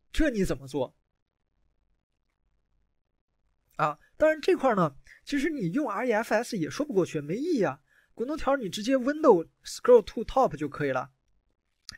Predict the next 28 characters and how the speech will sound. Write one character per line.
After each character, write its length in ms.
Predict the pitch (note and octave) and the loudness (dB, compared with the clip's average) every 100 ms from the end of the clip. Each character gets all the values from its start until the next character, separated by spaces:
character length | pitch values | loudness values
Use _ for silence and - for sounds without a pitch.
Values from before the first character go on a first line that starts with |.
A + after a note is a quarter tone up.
| - _ | -20 _
所 120 | - | 6
以 20 | A#3+ | 6
R 140 | B3+ | 8
E 40 | |
F 280 | B3 A3 B3 | 4 4 0
你 120 | F#3 | -6
说 200 | C#3+ G#3+ | 0 2
的 60 | A3+ | 2
这 80 | A3+ | -2
个 60 | |
滚 160 | A3 D3+ | -4 -6
动 120 | E3+ | -6
条， 280 | F3 D3+ F3 _ _ _ _ | 0 2 2 _ _ _ _
呃， 460 | D#3 D3 C#3+ C#3 C#3+ _ _ _ _ _ _ _ _ _ _ _ _ _ | -4 -2 0 -2 -6 _ _ _ _ _ _ _ _ _ _ _ _ _
可 160 | - E3 | -8 -6
能 120 | G#3+ | -4
不 80 | A3 | -6
是 240 | - G#3+ | 4 6
我 260 | E3+ C#3 C3+ | 6 4 0
说 180 | C3+ G#3 | 2 2
的 60 | |
这 80 | G3 | 2
个 80 | F#3 | -2
场 200 | - E3+ | -4 -8
景 80 | F3+ | -10
啊。 180 | C#3 C#3+ _ _ - - _ | -14 -18 _ _ -20 -20 _
好， 260 | - D#3 - _ _ _ _ _ _ _ _ _ _ _ _ _ _ _ _ _ _ | -2 -2 -2 _ _ _ _ _ _ _ _ _ _ _ _ _ _ _ _ _ _
嗯。 500 | F#3 F#3 F3 E3 D#3+ | 2 4 4 4 0